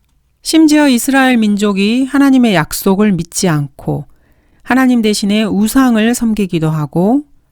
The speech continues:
하나님의 영적 인도를 거부하고 반역하기도 하고 그분의 계명들에 복종하기를 거역했을 때조차도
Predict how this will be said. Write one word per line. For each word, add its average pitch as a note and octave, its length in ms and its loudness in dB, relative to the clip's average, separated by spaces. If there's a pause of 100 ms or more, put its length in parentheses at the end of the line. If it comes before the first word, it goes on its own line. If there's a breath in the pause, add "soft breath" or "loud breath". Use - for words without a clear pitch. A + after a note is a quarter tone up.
하나님의 A3 560 0
영적 A3 420 0
인도를 F3+ 360 2
거부하고 E3+ 560 0
반역하기도 E3 800 -2
하고 C#3 400 -8 (460 soft breath)
그분의 G#3 360 0
계명들에 F#3+ 600 0
복종하기를 F#3+ 920 -2
거역했을 G3+ 720 -4
때조차도 D3+ 760 -4